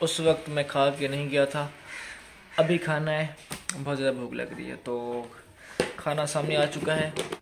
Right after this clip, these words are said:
आज आपकी भाभी ने बनाया है आलू गोश्त, तो ये खा लेती हैं।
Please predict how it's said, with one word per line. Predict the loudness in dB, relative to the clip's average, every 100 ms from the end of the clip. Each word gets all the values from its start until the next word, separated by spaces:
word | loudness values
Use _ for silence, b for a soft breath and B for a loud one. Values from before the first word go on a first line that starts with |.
| 6
आज | 8 10 8
आपकी | 2 2
भाभी | 2 4 4
ने | 2 2
बनाया | 2 4 4
है | 4 2 2
आलू | 2 2 0
गोश्त, | 0 0 0 -2 -6 -16 -16 _ -20 -20 _ -20 B B B -20 _ -2
तो | -2
ये | 0 0
खा | 0 2
लेती | 2 2 0
हैं। | -2 -2